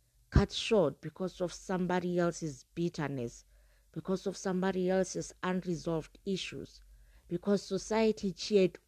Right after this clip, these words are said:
on for that bitterness to be taken out on somebody else. Are we really out of words to the point that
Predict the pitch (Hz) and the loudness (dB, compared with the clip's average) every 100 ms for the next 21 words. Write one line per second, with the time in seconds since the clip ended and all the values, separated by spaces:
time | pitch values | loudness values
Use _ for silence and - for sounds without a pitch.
0 | - 196 151 127 123 - _ _ _ _ | 6 8 8 4 -4 -10 _ _ _ _
1 | _ _ _ _ _ 190 185 160 139 180 | _ _ _ _ _ 2 4 4 0 -4
2 | 185 190 165 131 - - _ - 156 175 | 0 0 2 0 -4 -14 _ -4 -2 2
3 | 175 165 - _ 196 196 202 170 - 170 | 0 0 -6 _ -4 0 0 0 -2 -2
4 | 143 - - 160 151 - 175 165 165 156 | -2 -4 -6 -4 -4 -4 -2 0 0 0
5 | 160 139 101 - - - _ _ _ _ | 0 0 -2 -10 -20 -20 _ _ _ _
6 | - - - - - _ _ _ _ _ | -20 -20 -20 -20 -20 _ _ _ _ _
7 | - - - - - 214 214 240 190 220 | -20 -20 -20 -12 2 4 8 6 6 4
8 | 226 247 - - 208 208 202 - 156 151 | 6 2 0 -2 2 6 4 2 -4 4
9 | 185 160 - - - 170 160 190 185 170 | 8 6 4 -10 -4 -2 0 0 0 0
10 | 160 156 | -2 -4